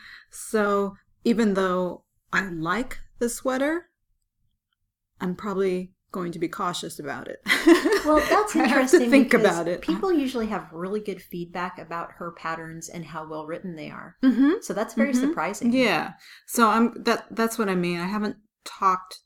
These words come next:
Speaker 1: to, or haven't sent an email to the pattern author, so I don't, I don't know the full story. All I can say is from what I've read on people's project pages,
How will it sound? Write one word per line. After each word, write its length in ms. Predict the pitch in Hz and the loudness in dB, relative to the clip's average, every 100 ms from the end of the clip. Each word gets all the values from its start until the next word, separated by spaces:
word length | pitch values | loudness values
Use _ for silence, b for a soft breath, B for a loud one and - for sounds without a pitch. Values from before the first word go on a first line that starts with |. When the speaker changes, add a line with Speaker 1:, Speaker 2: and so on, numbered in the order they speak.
| - - | -16 -10
Speaker 1:
to, 300 | 196 180 165 170 | -4 -2 -2 -2
or 60 | |
haven't 300 | 165 185 - | -4 -4 -6
sent 440 | - 175 165 165 - _ - | -6 -6 -6 -8 -18 _ -10
an 120 | 180 - | -8 -4
email 440 | 185 180 175 175 165 B B B _ - | -4 -4 -4 -8 -10 B B B _ -4
to 340 | 233 208 190 | 2 4 4
the 80 | 185 | 0
pattern 580 | - 175 165 165 160 - - | -6 -4 -4 -4 -6 -6 -2
author, 680 | 175 180 - 190 180 170 170 | 0 0 -4 -6 -4 -6 -10
so 600 | - 202 185 185 180 180 - _ _ _ _ _ _ _ _ _ _ _ _ - | -6 -2 0 0 -2 -4 -12 _ _ _ _ _ _ _ _ _ _ _ _ -4
I 120 | 202 | -2
don't, 240 | 196 185 - _ _ _ _ - | -2 -4 -10 _ _ _ _ -4
I 80 | |
don't 220 | 196 190 185 | -2 -2 -4
know 200 | 185 180 | -4 -6
the 100 | 185 | -8
full 260 | - 175 | -10 -8
story. 720 | - - 180 165 165 165 170 - _ | -10 -8 -6 -4 -4 -4 -6 -12 _
All 240 | 180 180 180 | 0 2 2
I 220 | - 170 | -2 -6
can 260 | - 175 | -8 -8
say 480 | 170 - 170 165 156 | -6 -6 -6 -4 -6
is 320 | 165 170 160 - - _ _ | -6 -8 -8 -14 -20 _ _
from 220 | 175 165 | -8 -6
what 240 | 170 165 - | -4 -6 -6
I've 240 | 165 170 | -12 -6
read 400 | 208 202 185 180 - | -2 -2 -2 -4 -6
on 160 | 180 | -10
people's 300 | 170 - - | -10 -14 -16
project 520 | - 247 233 233 - | -4 -2 0 -2 -6
pages, 540 | - 196 190 190 185 | -6 -4 -2 -4 -6